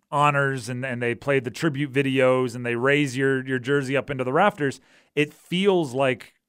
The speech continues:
almost funeral-like, right? It feels like everyone's coming together to honor what you were.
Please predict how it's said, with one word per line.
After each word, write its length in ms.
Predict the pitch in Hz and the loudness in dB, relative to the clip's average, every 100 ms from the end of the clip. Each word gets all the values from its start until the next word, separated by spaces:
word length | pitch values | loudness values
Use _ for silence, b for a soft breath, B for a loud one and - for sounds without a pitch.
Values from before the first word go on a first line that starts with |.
| - | -8
almost 320 | 135 127 - | -6 -6 -6
funeral-like, 680 | 160 160 104 85 80 78 - | -6 -4 -4 -6 -8 -14 -10
right? 260 | 95 110 120 | -6 -6 -6
It 160 | 113 | -10
feels 420 | - 165 175 160 | -6 0 2 2
like 200 | 135 135 | 2 2
everyone's 400 | 131 139 139 123 | 2 0 -2 -4
coming 260 | - 139 135 | -4 -4 -4
together 400 | 117 120 127 131 | -4 -2 0 0
to 120 | 139 | -4
honor 280 | 131 123 127 | -2 -2 0
what 220 | 113 123 | 0 -2
you 140 | 113 117 | -2 -2
were. 400 | 117 127 90 | 4 4 2